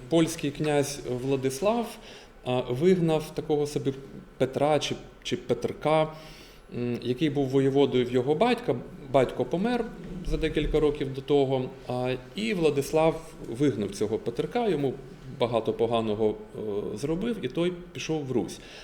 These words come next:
І отут робиться ремарка, а, що, е, той, тобто цей Петро, а,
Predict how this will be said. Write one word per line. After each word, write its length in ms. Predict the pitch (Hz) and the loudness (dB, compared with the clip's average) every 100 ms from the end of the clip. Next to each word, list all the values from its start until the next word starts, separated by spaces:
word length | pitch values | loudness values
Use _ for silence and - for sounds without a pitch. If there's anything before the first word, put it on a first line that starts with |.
| - - - - | -18 -20 -14 2
І 80 | 147 | 4
отут 300 | 160 277 247 | 6 4 6
робиться 460 | 233 233 226 226 | 6 6 2 4
ремарка, 520 | 233 214 117 - - - - - - - - - - - - | 4 6 4 0 -8 -12 -16 -20 -20 -18 -16 -18 -18 -20 -8
а, 300 | 107 104 101 - - - - - | -2 0 0 -4 -10 -14 -14 -10
що, 480 | - - 139 139 135 127 | -6 2 4 6 4 2
е, 240 | 120 117 - | 0 0 4
той, 280 | 165 117 160 - - - - | 8 8 8 2 -10 -16 -8
тобто 320 | 95 - 95 - - - | -6 -4 -6 -6 -16 -16
цей 160 | - 95 | -8 -8
Петро, 540 | 92 117 123 110 101 165 - - - - - - - | 2 2 4 6 6 2 -6 -14 -16 -18 -20 -20 -8
а, 280 | 107 110 110 | -2 2 2